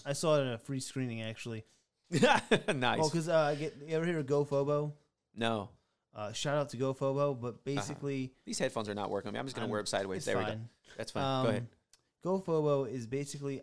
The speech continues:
Speaker 1: I, I don't remember how I did this. I signed up, I think, with
Speaker 2: Uh-huh.
Speaker 1: them, and they can send you free screening tickets sometimes.
Speaker 2: Really?
Speaker 1: So I've seen two movies out of this.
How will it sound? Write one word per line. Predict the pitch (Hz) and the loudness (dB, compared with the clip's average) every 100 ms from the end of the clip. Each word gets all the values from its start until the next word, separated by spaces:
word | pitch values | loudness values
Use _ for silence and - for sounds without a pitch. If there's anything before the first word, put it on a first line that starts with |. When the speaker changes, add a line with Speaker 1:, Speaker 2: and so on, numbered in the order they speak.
| - | -10
Speaker 1:
I, | 143 | -10
I | - | -6
don't | 180 175 | -6 -4
remember | 160 | -4
how | 147 | -4
I | 117 | -4
did | 123 | -6
this. | 120 | -8
I | 117 | -10
signed | - 156 139 | -6 -4 -2
up, | 139 | -4
I | 156 | -6
think, | 165 160 | -8 -10
with | 165 113 | -10 -6
Speaker 2:
Uh-huh. | 180 | -2
Speaker 1:
them, | 185 185 _ _ - | -2 -6 _ _ -6
and | 135 | -2
they | 135 | -2
can | 135 | -2
send | 175 | -2
you | 165 | -2
free | 127 160 | -4 -6
screening | 156 - 156 156 | -6 -6 -6 -6
tickets | 117 120 117 | -6 -10 -12
sometimes. | - 117 117 107 123 - - _ | -10 -10 -8 -10 -12 -16 -20 _
Speaker 2:
Really? | - 370 330 - | -6 -4 -6 -8
Speaker 1:
So | - 156 | 0 4
I've | 156 151 | 4 2
seen | 180 156 143 _ - | 0 -2 -4 _ -4
two | 220 | 0
movies | 220 165 135 | 2 2 0
out | 123 107 | -2 -4
of | |
this. | 107 113 - | -6 -10 -14